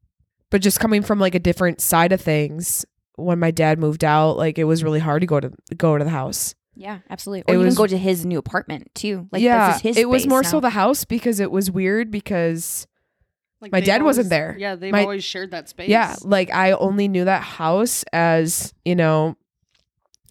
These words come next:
Speaker 1: from that, like, time period was me, my mom, and my dad. And, like, my
Speaker 2: Mm-hmm.
Speaker 1: brother was moved out since he was eighteen. And so it was just us three. And it was just, it was weird.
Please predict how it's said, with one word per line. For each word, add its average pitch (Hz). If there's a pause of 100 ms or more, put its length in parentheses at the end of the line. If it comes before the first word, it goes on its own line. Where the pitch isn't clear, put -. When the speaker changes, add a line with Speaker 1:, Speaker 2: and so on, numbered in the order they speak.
Speaker 1:
from 170
that, 151 (440)
like, 160 (100)
time 202
period 160
was 160 (840)
me, 185
my 175
mom, 160
and 151
my 151
dad. 165
And, 185
like, 151
my 160
Speaker 2:
Mm-hmm. -
Speaker 1:
brother 156
was 160
moved 151
out 143
since -
he 160
was 151
eighteen. 165 (440)
And 165
so 170
it 143
was 160
just 156
us 170
three. 131 (100)
And 160 (1400)
it 214
was 226
just, -
it 208
was 202
weird. 180